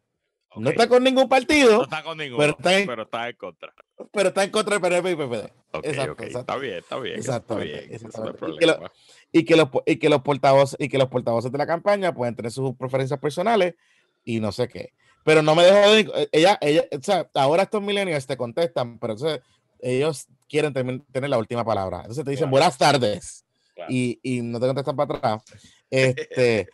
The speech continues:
Speaker 2: <laughs>
Speaker 1: by the way, <laughs> sí. By the way, me re-, eh, es curioso porque todos están o en el pip o en Victoria, según ellos.
Speaker 2: Ajá, ajá, ajá.
Speaker 1: Eh, es curioso porque yo no estaba hablando mal de la campaña.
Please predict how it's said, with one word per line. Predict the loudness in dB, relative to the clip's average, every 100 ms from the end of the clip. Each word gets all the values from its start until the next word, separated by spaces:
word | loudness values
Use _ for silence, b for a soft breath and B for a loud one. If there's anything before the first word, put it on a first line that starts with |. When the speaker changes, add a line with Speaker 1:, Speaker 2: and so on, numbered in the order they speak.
| -16
Speaker 2:
<laughs> | _ -6
Speaker 1:
by | 2 4
the | 4
way, | 2 -4 _ _
<laughs> | -4 -4
sí. | -2 -4 -4 -10 _ b b
By | 2 6
the |
way, | 8 6 4 _
me | -8 -2 0
re-, | 0 -2 -8 -10
eh, | -6 -6 -6
es | -8
curioso | -4 -2 -2
porque | -4 -4 -8
todos | -6 -4 -2 -2
están | -4 -4 -4 -4 -12 _
o | -12 -10
en | -6
el | -6 -8
pip | -4 -4 -4 -4
o | -4
en | -2
Victoria, | -2 0 2 2 2
según | -2 -4 -2 -2
ellos. | -2 -4 -8 _ _
Speaker 2:
Ajá, | -12 -8 -8
ajá, | -10 -10 -12
ajá. | -12 -16 -8
Speaker 1:
Eh, | -4 -2 -2 -4 -8 -12 _ _ _ _ _ _ _ _ _ _ _ -6
es | -4
curioso | 2 4 4 2
porque | 0 -2 -2 -4 -6 _ -18
yo | -6 0
no | 0
estaba | 0 2 2 0 -8 _ _ -8
hablando | -4 -2
mal | -2
de | -2
la | -2
campaña. | -6 -8 -14 -14 -20